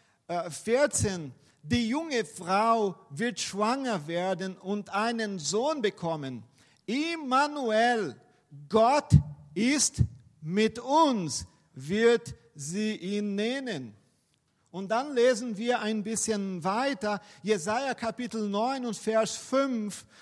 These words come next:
Er heißt wunderbarer Ratgeber, starker Gott, ewiger Vater, Friedensfürst.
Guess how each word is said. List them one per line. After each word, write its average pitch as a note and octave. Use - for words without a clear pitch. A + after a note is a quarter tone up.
Er A3
heißt B3
wunderbarer A3
Ratgeber, F#3+
starker C#4+
Gott, A3+
ewiger B3
Vater, A3+
Friedensfürst. A#3+